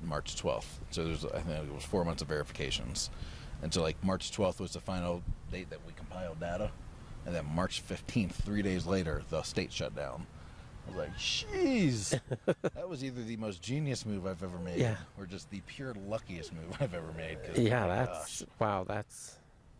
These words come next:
Speaker 1: Yeah.
Speaker 2: <laughs>
Speaker 1: That was a, it was a little scary around the few weeks
Speaker 2: Yeah.
Speaker 1: before that were a little nerve-wracking, uh, 'cause that's when everything was starting to kinda hit harder. Um,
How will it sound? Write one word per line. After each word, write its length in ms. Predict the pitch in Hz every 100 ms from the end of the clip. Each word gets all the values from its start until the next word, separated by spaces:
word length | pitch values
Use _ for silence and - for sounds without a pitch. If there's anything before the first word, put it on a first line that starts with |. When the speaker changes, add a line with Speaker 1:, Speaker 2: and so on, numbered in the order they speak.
| - - -
Speaker 1:
Yeah. 160 | 82 -
Speaker 2:
<laughs> 80 | -
Speaker 1:
That 260 | 139 139 123 151 - -
was 180 | 101 82
a, 40 | 78 80 92 101 - - - - - - - - - 113
it 60 |
was 80 | 110
a 20 |
little 120 | 98 80
scary 460 | - 92 85 78
around 400 | 80 87 87 90
the 180 | 101 98 92
few 180 | - 131
weeks 100 | 123
Speaker 2:
Yeah. 100 | 107
Speaker 1:
before 320 | - 113 101
that 220 | 87 76 85
were 120 | 87
a 40 |
little 260 | 92 90 82 80 98
nerve-wracking, 640 | 90 85 78 76 76 76 - - - - -
uh, 120 | 78
'cause 120 | 78
that's 140 | 95 92
when 100 | 90
everything 260 | 80 87
was 120 | 78 -
starting 260 | 82 78
to 40 | 80
kinda 360 | 82 80 73 -
hit 180 | - 95
harder. 380 | - 82 76 73 - - - - - - -
Um, 340 | 76 73 73